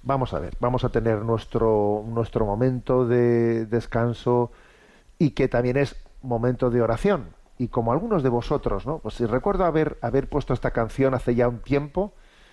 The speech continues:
hace ya algunos años, eh, Creo sencillamente, de Hakuna, y alguno, algún oyente me ha dicho, "No, ¿podría usted, eh, decir una palabra sobre la letra de esta canción?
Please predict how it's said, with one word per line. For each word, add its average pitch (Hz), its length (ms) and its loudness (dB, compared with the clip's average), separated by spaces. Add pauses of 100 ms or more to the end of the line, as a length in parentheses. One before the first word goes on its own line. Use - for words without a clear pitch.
(460)
hace 113 200 -4
ya 110 100 4
algunos 104 360 -4
años, 156 380 0 (840)
eh, 98 520 2
Creo 131 320 2
sencillamente, 123 1000 0
de 110 200 0
Hakuna, 131 540 -2 (800)
y 120 120 4
alguno, 165 500 0
algún 127 280 -2
oyente 135 340 2
me 123 80 0
ha 120 60 2
dicho, 123 240 -2
"No, 120 400 -4 (160)
¿podría 139 320 2
usted, 185 400 0
eh, 151 260 4
decir 131 300 2
una 135 200 -2
palabra 131 520 0 (680)
sobre 123 640 2
la 123 220 2
letra 135 480 0
de 131 180 0
esta 123 200 -2
canción? 127 420 0